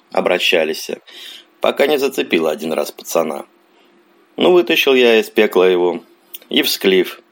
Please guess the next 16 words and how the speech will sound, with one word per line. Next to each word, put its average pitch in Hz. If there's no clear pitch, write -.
Так 98
там, 135
как 120
пулю 127
эту 117
увидели, 117
сразу 110
их 120
и 123
вызвали. 85
Говорят, 131
серых 147
набралось 123
на 110
два 113
этажа. 95